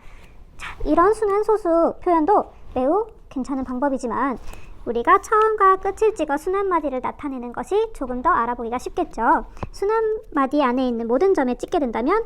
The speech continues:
어디서 시작하고 어디서 끝난다는 걸 표시하기 어렵기 때문에 부적절한 표현이라고 할 수 있습니다.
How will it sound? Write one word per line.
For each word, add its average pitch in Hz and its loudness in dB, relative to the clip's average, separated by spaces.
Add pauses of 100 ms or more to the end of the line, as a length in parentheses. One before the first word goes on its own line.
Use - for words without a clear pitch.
(120)
어디서 294 -2
시작하고 349 -2
어디서 254 -4
끝난다는 349 -4
걸 370 -2
표시하기 - -6
어렵기 247 -6
때문에 330 -2 (440)
부적절한 277 -2
표현이라고 339 -2
할 320 0
수 320 -6
있습니다. 294 -6